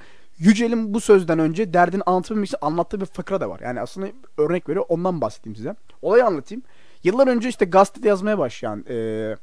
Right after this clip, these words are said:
Can Yücel yazısında <laughs> götü, e, G yıldız T olarak yazmayıp de aleni olarak direkt göt yazdığı için soruşturma geçirerek tutuklanması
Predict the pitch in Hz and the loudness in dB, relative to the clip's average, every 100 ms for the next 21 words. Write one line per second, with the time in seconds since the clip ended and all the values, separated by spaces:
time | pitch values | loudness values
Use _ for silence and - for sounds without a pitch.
0 | - - 135 170 185 208 185 233 226 180 | -14 -16 0 4 6 4 0 -4 -4 -4
1 | 202 - 214 233 254 - - - - - | -4 -4 0 0 0 -4 -12 -16 -18 -18
2 | - - 147 175 - 262 - - 127 120 | -14 -2 2 2 0 -4 -4 -6 -4 -4
3 | 120 143 180 196 220 - 226 165 170 190 | -4 -2 2 2 2 -4 -2 -2 0 -4
4 | 208 - 202 214 156 131 123 196 185 220 | -6 2 4 6 4 0 0 0 0 -2
5 | 254 - 196 - 226 247 233 156 151 - | -6 -2 -2 4 6 8 6 4 2 0
6 | 240 - - - - 160 240 - 190 147 | 0 0 -14 -18 -12 4 4 4 2 2
7 | 135 175 165 - 262 - - - - 196 | 2 -2 -2 -2 -6 -6 -14 -8 0 2
8 | 208 - 214 190 147 135 208 - 208 - | 2 0 0 0 -2 0 -2 -2 -10 0
9 | 175 156 143 - | 2 2 0 0